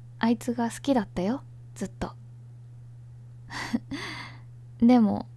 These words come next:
もう好きかどうかわかんない。うん、だっ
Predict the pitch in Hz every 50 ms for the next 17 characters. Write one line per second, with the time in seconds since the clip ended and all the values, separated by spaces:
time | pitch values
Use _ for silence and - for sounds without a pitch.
0 | - - - 240 247 240 220 - - - - - - 247 220 214 - 196 202 -
1 | - - 214 196 196 - - 233 220 208 196 190 208 - - - - - - -
2 | - - - - - - - - - - - - - - - - - - - -
3 | - - - - - - 202 208 214 214 214 214 214 226 240 240